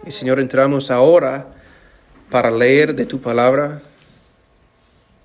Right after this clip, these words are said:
para pedir la ayuda del Espíritu Santo, para abrir nuestros corazones y mentes y almas para recibir lo que tú tienes para nosotros hoy. Bendícenos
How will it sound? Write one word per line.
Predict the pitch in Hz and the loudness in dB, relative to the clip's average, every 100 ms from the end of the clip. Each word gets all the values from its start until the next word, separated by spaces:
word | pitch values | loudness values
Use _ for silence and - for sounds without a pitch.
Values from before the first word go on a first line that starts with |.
| - | -16
para | - 123 123 | -4 -2 -2
pedir | 123 123 127 135 | -2 -2 -2 0
la | 123 | -2
ayuda | 120 123 139 | -2 -2 -2
del | 139 | -2
Espíritu | 123 120 135 127 123 | -6 -6 -6 -6 -8
Santo, | - 220 175 147 | -6 -6 -6 -4
para | 135 127 120 | 0 0 0
abrir | 117 123 135 151 - - - - - _ _ _ _ | -2 -2 -2 -2 -8 -20 -20 -20 -20 _ _ _ _
nuestros | - 127 127 127 | -2 -2 0 -4
corazones | 117 - 123 117 156 160 165 170 165 - | -2 2 2 2 -2 -2 -2 -2 -2 -4
y | - | -6
mentes | 127 127 147 156 170 175 - - | -4 -2 -2 -4 -6 -8 -10 -12
y | 143 | -4
almas | 127 123 139 147 160 160 - - - | 0 2 0 -2 -4 -6 -10 -12 -4
para | 127 123 | 0 0
recibir | 202 233 - 139 135 143 | 0 -4 -4 -4 -2 -2
lo | 139 | -2
que | 135 | -4
tú | 139 131 | -8 -8
tienes | 139 151 147 | -8 -8 -6
para | 135 131 | -6 -4
nosotros | 127 - 165 147 139 | -6 -4 -4 -6 -4
hoy. | 165 143 151 - - _ _ _ _ _ - - _ - - _ _ | -2 -4 -8 -18 -20 _ _ _ _ _ -20 -20 _ -20 -20 _ _
Bendícenos | 143 131 165 196 131 127 127 - - | -2 0 0 -2 -2 -2 -2 -4 -6